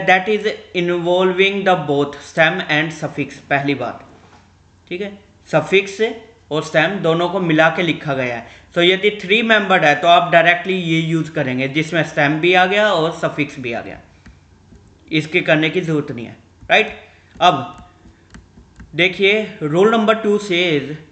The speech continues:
the bifurcation was allowed on the basis of availability of nitrogen atom, राइट? So नाइट्रोजन यदि प्रेजेंट है रिंग में तो, तो ये यूज़ किए जाएंगे।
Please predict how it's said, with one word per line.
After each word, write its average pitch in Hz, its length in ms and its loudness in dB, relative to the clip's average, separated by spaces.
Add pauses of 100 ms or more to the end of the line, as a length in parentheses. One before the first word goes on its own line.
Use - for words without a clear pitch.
(500)
the 170 160 6 (760)
bifurcation 214 880 0
was 170 400 4
allowed 151 460 4
on 151 160 0
the 151 160 0
basis 156 400 0
of 170 240 -4
availability 147 640 0
of 175 180 -8
nitrogen 143 560 -2
atom, 95 180 -14 (400)
राइट? 165 240 0 (340)
So 202 140 2
नाइट्रोजन 208 680 2 (140)
यदि 196 220 2
प्रेजेंट 175 480 0
है 147 200 0
रिंग 147 280 2
में 131 240 -4 (440)
तो, 214 140 4
तो 226 140 0
ये 170 300 4
यूज़ 156 340 2
किए 151 220 2
जाएंगे। 143 420 -4